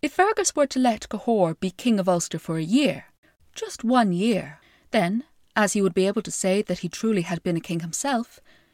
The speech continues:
he would be equal to any sons of kings that might be born of Nasa. Fergus at the time was almost drunk with love and lust, and the idea of an eight-year-old boy being king seemed so ludicrous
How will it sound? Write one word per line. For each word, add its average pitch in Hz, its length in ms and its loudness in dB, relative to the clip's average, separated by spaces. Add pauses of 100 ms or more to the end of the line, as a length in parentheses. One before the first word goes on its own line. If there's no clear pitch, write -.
(160)
he 277 100 2
would 285 100 2
be 285 200 2
equal 202 420 0
to - 180 -8
any 214 160 2
sons 277 400 4
of 180 140 -6
kings 156 440 -6
that - 120 -2
might 226 160 0
be 226 80 0
born 285 500 2
of 160 120 -8
Nasa. - 340 -6 (420)
Fergus 233 520 2
at - 60 -10
the - 60 -10
time 190 320 0
was 180 120 0
almost 185 420 -2
drunk 185 540 0
with 170 160 -6
love 175 420 2 (140)
and 160 160 -6
lust, 165 540 -6 (360)
and 269 100 10
the 269 80 10
idea 269 300 4
of 202 160 4
an 233 180 4
eight-year-old 220 600 2
boy 233 220 2 (120)
being 175 240 2
king 190 300 0
seemed 240 360 4
so 330 380 4
ludicrous 233 640 0